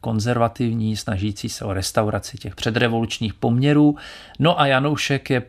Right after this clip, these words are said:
tedy po několika měsících skrývání zatčen a v červnu devatenáct set dvacet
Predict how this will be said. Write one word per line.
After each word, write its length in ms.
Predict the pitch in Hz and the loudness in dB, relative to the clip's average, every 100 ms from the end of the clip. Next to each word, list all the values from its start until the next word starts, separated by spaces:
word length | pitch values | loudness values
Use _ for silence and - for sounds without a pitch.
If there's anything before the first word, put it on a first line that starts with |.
| - | -6
tedy 180 | 123 117 | -6 -2
po 140 | 131 | 0
několika 460 | 117 117 127 120 123 | 0 0 0 0 0
měsících 540 | 113 110 123 - 113 | 0 -2 -6 -6 -8
skrývání 960 | - - 104 101 101 104 113 117 113 117 | -6 -2 0 0 0 -2 -2 -2 -2 -4
zatčen 760 | 110 101 - - - 110 113 117 | -6 -6 -6 -8 -2 0 0 -2
a 280 | 113 104 104 | -4 -2 -2
v 60 | - | -6
červnu 340 | - 104 110 | -4 -2 0
devatenáct 500 | 104 101 104 104 101 | 0 -2 -4 -4 -4
set 100 | - | -8
dvacet 400 | 101 95 - 107 | -8 -8 -10 -14